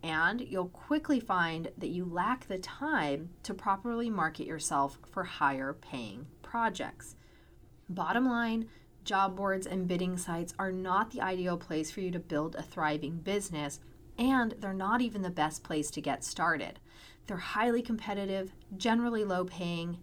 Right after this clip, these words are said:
and a huge time suck. Okay, so now you're probably saying, "If I don't apply to freelance or consulting jobs,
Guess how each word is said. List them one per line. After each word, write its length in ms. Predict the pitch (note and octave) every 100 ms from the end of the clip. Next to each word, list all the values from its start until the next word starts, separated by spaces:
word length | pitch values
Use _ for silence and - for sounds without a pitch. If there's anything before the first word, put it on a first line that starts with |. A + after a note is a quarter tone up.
| -
and 100 | G3
a 60 | G3
huge 600 | F#3 - F#3 F3 E3+ - -
time 340 | - F#3 F3
suck. 420 | F3 - - - - - - - -
Okay, 320 | B3 G#3+ F3
so 160 | F3 G#3
now 200 | G3 G#3
you're 120 | A3
probably 340 | A3 F#3 F3+
saying, 460 | F3+ F3 E3 D#3 - -
"If 120 | F#3+
I 80 | F3+
don't 240 | A3+ E4
apply 280 | G4+ C4+ A#3
to 80 | A#3
freelance 560 | - A3 G#3 G3 F#3
or 80 | F3+
consulting 720 | F3+ F3+ - F#3 F#3 F3+ D#3+
jobs, 460 | D#3 C#3 D3 -